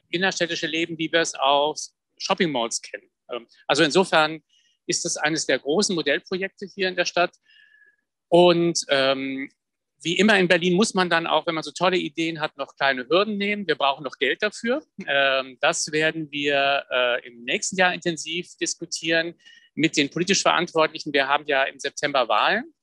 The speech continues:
und dann wird es ja ein neues Abgeordnetenhaus geben. Äh, wir haben bisher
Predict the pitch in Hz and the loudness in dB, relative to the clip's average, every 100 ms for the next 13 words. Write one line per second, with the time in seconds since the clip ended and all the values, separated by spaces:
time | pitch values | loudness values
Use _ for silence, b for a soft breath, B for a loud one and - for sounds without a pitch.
0 | - 156 - 147 147 165 - 143 139 135 | -14 -6 -2 -2 -4 -12 -6 0 0 0
1 | 139 139 135 - 175 180 175 175 160 156 | -2 -2 -2 -4 -6 -2 -2 -4 -6 -4
2 | 165 - 156 156 156 _ b b b b | -4 -4 -6 -6 -10 _ b b b b
3 | b b - 143 135 151 170 170 160 160 | b b 0 0 2 2 2 2 0 2
4 | 160 165 170 | 4 4 2